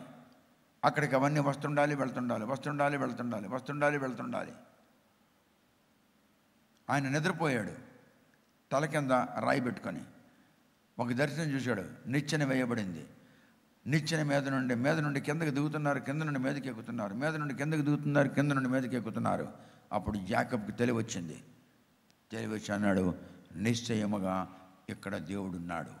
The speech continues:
అందుకే దాని పేరు బేతేల్ అని పేరు పెట్టాడు. బేతేల్ అంటే దేవుడున్నాడు ఇక్కడ.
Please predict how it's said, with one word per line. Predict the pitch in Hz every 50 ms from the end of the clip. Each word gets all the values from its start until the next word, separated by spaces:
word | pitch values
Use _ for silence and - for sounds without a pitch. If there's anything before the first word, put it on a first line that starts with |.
| - - - _ _ _ _
అందుకే | - 113 110 107 101 120
దాని | 98 104 95 92
పేరు | - 95 95 92
బేతేల్ | 78 90 107 104 - 107 113 113 107 101 92 85 78 - - - - - _ _ _ 104
అని | 110 92
పేరు | - 92 95 90
పెట్టాడు. | 82 82 80 - - - - - - _ _ _ _ - - - - _ _ _ _ _ _ -
బేతేల్ | 120 131 - - 147 151 147 139 127 117 107 101 - - - - - - - - - - - - _ _ -
అంటే | 123 120 113 139
దేవుడున్నాడు | 117 104 110 110 101 95 95 92 92 92 87 80 69 71 - - -
ఇక్కడ. | 76 - 73